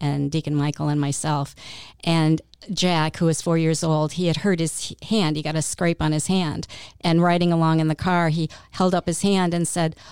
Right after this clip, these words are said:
"Look, my hand's almost healed." And I said,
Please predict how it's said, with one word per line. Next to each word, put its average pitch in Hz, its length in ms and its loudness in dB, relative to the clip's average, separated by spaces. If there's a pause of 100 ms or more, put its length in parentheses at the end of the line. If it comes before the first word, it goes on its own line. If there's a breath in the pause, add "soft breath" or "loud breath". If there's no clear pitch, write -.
(120)
"Look, 269 360 0
my 170 140 2
hand's 220 360 2
almost 185 400 0
healed." 196 500 -2 (500 loud breath)
And 175 120 2
I 170 100 2
said, 160 320 -4